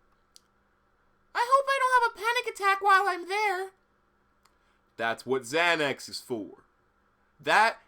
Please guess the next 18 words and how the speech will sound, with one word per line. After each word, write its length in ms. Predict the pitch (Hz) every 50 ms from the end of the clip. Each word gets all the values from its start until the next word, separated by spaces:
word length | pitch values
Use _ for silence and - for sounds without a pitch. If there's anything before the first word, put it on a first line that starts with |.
| _ -
and 160 | 170 190 185
recreational. 1040 | 160 175 180 190 185 - 185 196 196 196 214 208 196 196 - - 143 123 98 82 - - _ _ _ _ _ _ _ _ _ _ _ _ _ _
You, 160 | - 123 - - -
uh, 360 | 95 101 123 127 127 123 110 -
you, 320 | - - 185 196 190 185 135 - _ -
you, 720 | 147 180 180 147 - 123 139 135 131 127 123 120 113 110 110 110 _ _ _ _ _ _ -
uh, 60 | -
uh, 360 | 101 104 101 95 90 87 85 85 82 80 78 78 82 85 _ _ _ _ _ _ _ _ _ _ _
that 380 | - 202 220 185 147 147 - - _ _ _ _ -
and 180 | - 185 180 196
recreational 760 | 220 226 233 226 - 202 208 208 208 202 247 - 208 196 185
use 240 | 190 202 202 185 -
by 200 | - 185 175 165
guys 400 | 143 180 175 170 165 156 139 143
with 240 | 143 139 - -
cool 400 | - - - 220 202 170 143 127
face 360 | 123 - - 170 156 139 127 -
tats. 440 | - 104 82 50 - _ - -